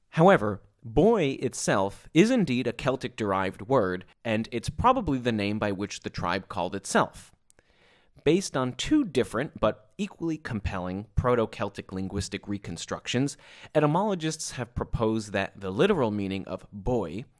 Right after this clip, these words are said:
was either herder, as in someone who herds cows, or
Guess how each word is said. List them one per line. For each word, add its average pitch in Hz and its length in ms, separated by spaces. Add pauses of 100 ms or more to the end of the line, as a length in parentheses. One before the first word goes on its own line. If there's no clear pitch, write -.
was 110 160
either 92 480
herder, 123 540 (320)
as 104 180
in 90 240
someone 95 300
who 92 160
herds 82 340
cows, 92 540 (340)
or 107 320